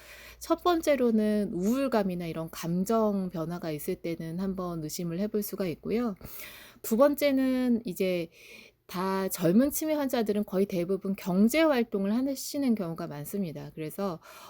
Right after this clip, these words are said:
업무의 수행 능력이 현격하게 떨어지거나 아니면 이제 집중력이 떨어질 때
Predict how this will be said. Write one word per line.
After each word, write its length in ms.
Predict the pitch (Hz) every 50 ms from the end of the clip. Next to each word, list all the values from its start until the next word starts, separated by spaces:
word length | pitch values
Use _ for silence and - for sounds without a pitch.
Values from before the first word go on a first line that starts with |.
| -
업무의 680 | - - 175 170 185 208 240 262 269 254 247 233 233 226
수행 360 | - - - 294 294 285 277
능력이 480 | 247 208 190 180 175 170 165 175 175
현격하게 580 | 185 208 240 247 240 269 262 - 220 208 196 196
떨어지거나 840 | - 196 202 208 202 196 - 175 170 151 147 160 180 208 240 277 262 240
아니면 400 | - 165 165 165 160 160 165 160
이제 140 | 151 - 156
집중력이 720 | 151 - - 190 165 - - 240 233 233 214 185 160 165 165
떨어질 400 | - 170 165 160 151 - - 139
때 320 | - - 147 147 147 -